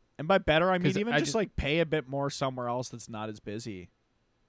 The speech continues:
Speaker 1: you know?
Speaker 2: Yeah.
Speaker 1: Even Hone Fitness was
Speaker 2: I
Speaker 1: pretty good, and they're everywhere.
Speaker 2: I just can't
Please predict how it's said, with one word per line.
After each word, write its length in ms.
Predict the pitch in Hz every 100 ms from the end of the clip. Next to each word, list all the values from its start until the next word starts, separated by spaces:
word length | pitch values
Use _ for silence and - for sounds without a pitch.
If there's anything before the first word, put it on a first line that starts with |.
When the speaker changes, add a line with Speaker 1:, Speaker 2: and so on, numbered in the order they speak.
| _ -
Speaker 1:
you 60 |
know? 280 | 101 98 120
Speaker 2:
Yeah. 360 | - 110 104 104
Speaker 1:
Even 200 | 403 415
Hone 200 | 185 214
Fitness 440 | - 156 196 196 143
was 100 | 147
Speaker 2:
I 60 | 151
Speaker 1:
pretty 180 | 156 123
good, 400 | 117 131 107 101 _
and 120 | 127 190
they're 120 | 151
everywhere. 560 | 147 170 87 71 101 - _ _ _ _ _ _ _ _ -
Speaker 2:
I 80 | 131
just 160 | 135
can't 240 | - 160